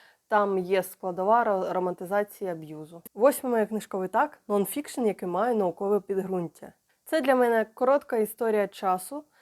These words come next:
Стівена Гокінга. Я обожнюю його жарти, його пояснення теорії відносності.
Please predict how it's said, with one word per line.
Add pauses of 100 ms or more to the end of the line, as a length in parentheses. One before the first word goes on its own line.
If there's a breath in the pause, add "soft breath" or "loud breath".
(160 soft breath)
Стівена
Гокінга. (1700 soft breath)
Я
обожнюю
його (340 soft breath)
жарти, (520 soft breath)
його
пояснення
теорії
відносності.